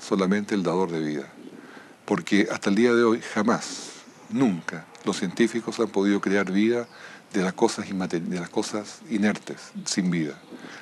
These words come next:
La vida solamente se crea de la vida. Y cuando sale algún anuncio por ahí de que se creó vida, es nada más que la transformación de algo que estaba vivo,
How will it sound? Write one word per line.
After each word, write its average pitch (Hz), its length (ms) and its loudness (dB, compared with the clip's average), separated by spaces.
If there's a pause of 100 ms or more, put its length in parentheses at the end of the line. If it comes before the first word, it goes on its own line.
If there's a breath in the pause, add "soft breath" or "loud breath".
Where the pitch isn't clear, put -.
La 101 140 4
vida 123 220 8
solamente 107 380 0
se 95 140 -2
crea 104 300 2
de 98 140 0
la 104 120 2
vida. 90 360 -2 (380 loud breath)
Y 113 80 0
cuando 95 200 6
sale 139 200 4
algún 139 200 2
anuncio 120 380 4
por 95 160 2
ahí 98 240 0 (400 loud breath)
de 95 100 0
que 95 140 2
se 95 360 4 (160)
creó 107 300 6
vida, 113 380 4 (380)
es - 220 -4 (180)
nada 117 240 6
más 117 240 4
que 110 380 4
la 98 120 0
transformación 98 680 0
de 110 80 6
algo 104 160 2
que 90 80 -2
estaba 110 280 4
vivo, 113 360 4